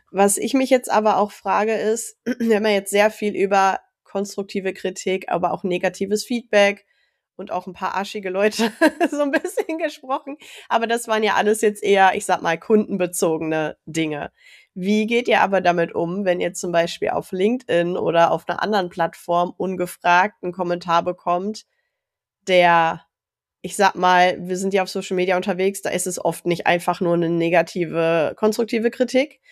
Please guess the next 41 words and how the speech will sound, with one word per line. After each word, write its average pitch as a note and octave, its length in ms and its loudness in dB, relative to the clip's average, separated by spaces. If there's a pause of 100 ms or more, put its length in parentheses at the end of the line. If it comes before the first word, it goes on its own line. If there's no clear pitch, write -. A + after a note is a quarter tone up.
(140)
sondern F#3+ 300 4
da F#3 140 8
sind F3+ 160 -2
dann F3 140 2
ja E3+ 120 4
auch - 60 -8
wirklich G3 340 0
oft - 220 -2
Sätze F3 300 -2
dabei, E3+ 340 4
wo F3 80 0
du F3 100 -4
dir E3 120 -2
denkst, E3+ 320 0
„Hat F3+ 180 -2
er E3+ 80 2
nicht D#3 220 -6
wirklich C#3+ 300 -10
gesagt?“ C#3 460 -10 (540)
Und F#3 160 -6
ich G#3 100 -4
sage G#3 280 2
bewusst F#3+ 400 -4
er, F#3 400 2 (140)
weil G3 160 0
die G3 80 -2
meisten F#3 400 -2
negativen A3+ 560 2
Kommentare, G3 600 -2
die F3+ 100 -6
bei E3 140 -2
mir G#3+ 280 2
wirklich A3+ 300 -2
kommen G#3+ 240 2
und F#3 100 -4
die F3 120 -4
oft - 220 -4
unter F3+ 200 -2
die F3 100 -6
Gürtellinie G3+ 460 0
gehen, G3 240 2